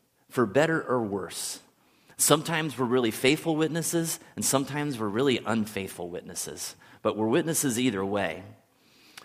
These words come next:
And, and the good news is, is that it's not about our competency, but his. I wanna finish. I want you to, to flip over to First Corinthians.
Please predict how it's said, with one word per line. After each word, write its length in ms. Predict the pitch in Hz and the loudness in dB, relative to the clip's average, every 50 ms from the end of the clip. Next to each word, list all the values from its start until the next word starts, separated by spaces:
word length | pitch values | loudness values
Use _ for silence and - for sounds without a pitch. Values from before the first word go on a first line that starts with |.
| - | -2
And, 160 | - 131 127 | 0 0 2
and 300 | 117 123 123 117 117 107 | 2 2 0 0 0 -2
the 60 | 113 113 | -2 -2
good 280 | 98 - 208 226 180 | 2 4 4 4 4
news 280 | 175 160 143 139 123 104 | 4 2 2 2 0 0
is, 120 | 110 101 | -2 -4
is 160 | 110 101 - | -4 -4 -2
that 160 | - 127 117 113 | -2 -2 -2 -2
it's 160 | 107 - - | -4 -4 -2
not 220 | 117 131 147 135 | 0 0 0 0
about 300 | 135 110 117 113 113 110 | -2 -2 -2 -2 -2 -2
our 180 | 104 104 107 110 | 0 0 0 0
competency, 800 | - - 110 98 95 - - - 87 90 - - - - - - - _ _ _ _ _ _ - - - _ _ _ _ _ _ _ _ _ _ _ _ _ _ _ _ _ _ _ _ _ _ _ _ _ _ _ _ _ _ _ _ _ _ _ _ _ | 0 -2 -4 -4 -4 -8 -14 -18 -16 -12 -10 -10 -10 -12 -16 -20 -20 _ _ _ _ _ _ -20 -20 -20 _ _ _ _ _ _ _ _ _ _ _ _ _ _ _ _ _ _ _ _ _ _ _ _ _ _ _ _ _ _ _ _ _ _ _ _ _
but 120 | - 98 95 | -12 -12 -8
his. 500 | 107 131 123 95 80 - - - - - - - - _ - - _ _ _ _ _ _ _ _ _ _ _ _ _ _ _ _ _ _ _ - - | -6 -6 -6 -8 -8 -10 -12 -14 -14 -16 -20 -20 -20 _ -20 -20 _ _ _ _ _ _ _ _ _ _ _ _ _ _ _ _ _ _ _ -2 0
I 60 | 120 | 2
wanna 160 | 147 156 139 | 2 2 2
finish. 360 | - - - 160 139 120 - | 0 0 2 2 2 2 2
I 60 | 147 | 2
want 180 | 139 143 143 143 | 0 0 0 0
you 80 | 151 123 | 0 0
to, 80 | 117 | 0
to 180 | 101 - - 113 | 0 -2 -6 -10
flip 300 | - - 156 151 - - | -4 0 0 0 2 2
over 300 | 127 139 131 113 110 101 | 2 2 2 2 -2 -2
to 340 | - - 127 113 110 107 98 | -2 -2 0 0 0 0 -2
First 300 | - - 135 120 - - | 0 0 0 0 0 -2
Corinthians. 680 | 123 120 117 113 107 - 92 85 87 87 - - - | -2 0 0 0 -2 -4 -6 -6 -6 -8 -10 -12 -12